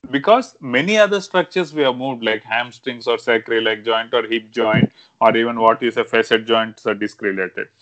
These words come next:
So in that symptomatic position, we should do specific structural differentiation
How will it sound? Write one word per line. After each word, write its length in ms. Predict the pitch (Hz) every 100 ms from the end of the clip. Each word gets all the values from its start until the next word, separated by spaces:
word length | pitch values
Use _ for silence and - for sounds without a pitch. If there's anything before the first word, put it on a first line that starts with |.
| - _ _
So 240 | - 208 -
in 280 | 196 151 147
that 160 | 170
symptomatic 840 | - 135 156 214 202 185 180 147 -
position, 560 | 120 113 110 202 180
we 140 | 127 120
should 260 | - 123
do 120 | 151
specific 640 | 196 - 123 123 147 220 -
structural 680 | - 127 117 - 156 151
differentiation 880 | 131 120 131 120 117 117 110 110 101